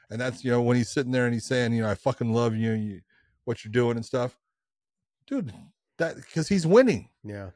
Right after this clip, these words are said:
Speaker 1: He's getting, he's getting the fighters, and that, that's, that's what it's about. I, I just look at it and I go,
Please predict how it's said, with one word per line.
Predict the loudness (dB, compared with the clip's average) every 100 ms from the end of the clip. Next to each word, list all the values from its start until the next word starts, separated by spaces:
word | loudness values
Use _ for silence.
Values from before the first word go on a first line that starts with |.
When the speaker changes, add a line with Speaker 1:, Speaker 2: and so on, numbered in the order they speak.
| _ -6
Speaker 1:
He's | -6
getting, | 4 6 6 0
he's | -2 -2
getting | 2 2 2 0
the |
fighters, | 0 0 -2 -4 -8 -12 -20 -20 _ _ _ _ _ _
and | -6 -4 -2 -4 -6 -16 _ _ _ _ _ _ _ _ _ _ _ _
that, | -14 -14 _
that's, | -6 -6 -8 -16 -18 -12
that's | -12 -6
what | -4 -4
it's | -4
about. | -8 -8 -10 -12 -16 -14
I, | -12 -10
I | -6
just | -4 -4 -4
look | -6 -6
at | -8
it | -6
and | -8
I |
go, | -8 -8 -10